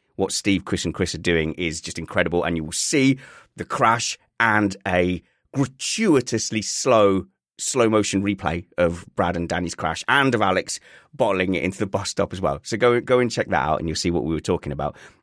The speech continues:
Uh, it leads me to a few more kind of general iRacing points. Firstly, have to say, Brad, I've always, always appreciated the fact that as a pro driver and a pro level sim driver, you're more than happy to come and throw yourself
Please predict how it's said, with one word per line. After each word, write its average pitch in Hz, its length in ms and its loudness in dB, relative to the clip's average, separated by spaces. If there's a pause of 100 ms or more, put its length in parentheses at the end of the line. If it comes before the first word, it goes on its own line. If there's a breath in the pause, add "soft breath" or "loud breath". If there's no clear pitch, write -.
(200)
Uh, 120 160 4
it 143 80 0
leads 156 180 0
me 143 100 4
to 135 120 0
a 123 40 4
few 120 280 0
more 113 320 4
kind 101 160 0
of 95 100 -2
general 104 380 2
iRacing 80 420 -2
points. 73 260 -8 (240 soft breath)
Firstly, 190 480 2 (360)
have 147 200 0
to 127 60 -10
say, 90 200 2
Brad, 87 280 2
I've 90 180 -4
always, 120 380 4
always 95 300 2
appreciated 78 560 -2
the - 60 -14
fact - 260 -2
that 76 220 -2 (280)
as 90 140 -2
a 85 60 -4
pro - 260 2
driver 95 540 2
and 85 80 -2
a 80 40 -6
pro 98 220 -2
level 87 240 -2
sim 131 240 2
driver, 82 440 2 (460)
you're 107 240 2
more 98 160 2
than 90 100 0
happy 90 280 -4
to - 60 -12
come 87 160 -2
and 85 100 -4
throw 92 200 0
yourself 82 460 -2